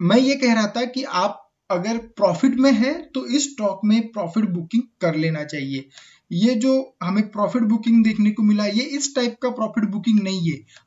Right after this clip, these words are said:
अगर आप इस week के जो कैंडल को देखेंगे तो जिस तरीके से volume trade हुए, जिस तरीके से sell off हमें देखने को मिला है, तो इसके चलते ये stock का price सेवन हंड्रेड फिफ्टी तक आने की पूरी पूरी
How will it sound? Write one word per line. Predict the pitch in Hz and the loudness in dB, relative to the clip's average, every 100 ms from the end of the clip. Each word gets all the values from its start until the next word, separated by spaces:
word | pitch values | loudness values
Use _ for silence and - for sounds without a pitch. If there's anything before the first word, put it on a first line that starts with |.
| - | -6
अगर | 185 226 | -4 -2
आप | 233 226 233 - _ _ _ _ | 2 2 2 -2 _ _ _ _
इस | 214 247 190 | -2 0 0
week | 185 220 - | 0 0 -2
के | 214 | -4
जो | 214 | -2
कैंडल | 226 208 180 196 226 | -2 -4 -4 -2 -4
को | 240 | -4
देखेंगे | 185 170 190 226 175 180 - _ _ _ | -4 -4 0 0 0 -4 -8 _ _ _
तो | - | -4
जिस | 180 233 269 | 0 0 0
तरीके | 240 233 240 | -2 -2 -4
से | 226 | -4
volume | 226 196 190 202 | 0 0 0 -4
trade | 208 208 | -4 -4
हुए, | 208 208 | -2 -4
जिस | 190 214 - | -4 -8 -8
तरीके | 208 214 | -8 -8
से | 226 214 | -10 -12
sell | - - 185 | -12 -6 -2
off | 226 247 | -2 0
हमें | 220 214 | 2 2
देखने | 185 175 196 | 2 -2 -4
को | 190 | -6
मिला | 185 175 165 | -4 -2 0
है, | 170 170 | -2 -4
तो | - - | -10 -10
इसके | 214 - - 285 | -8 -8 -4 -2
चलते | 285 240 220 233 | -2 -2 -2 -2
ये | 208 220 | -2 -2
stock | - 233 226 - _ | -4 -6 -6 -8 _
का | 233 | -4
price | 226 - 185 170 208 - _ _ _ _ | -4 -2 0 0 -2 -6 _ _ _ _
सेवन | - 214 220 262 | -6 0 6 6
हंड्रेड | 262 233 214 226 | 6 6 4 -2
फिफ्टी | - 202 - - 277 | -4 -4 -2 -2 0
तक | 269 240 - - | 0 -2 -6 -6
आने | 185 190 | -4 -4
की | 202 - 214 | -6 -2 -2
पूरी | - _ 233 247 269 | -2 _ 2 4 4
पूरी | 277 277 208 220 233 | 2 0 0 0 0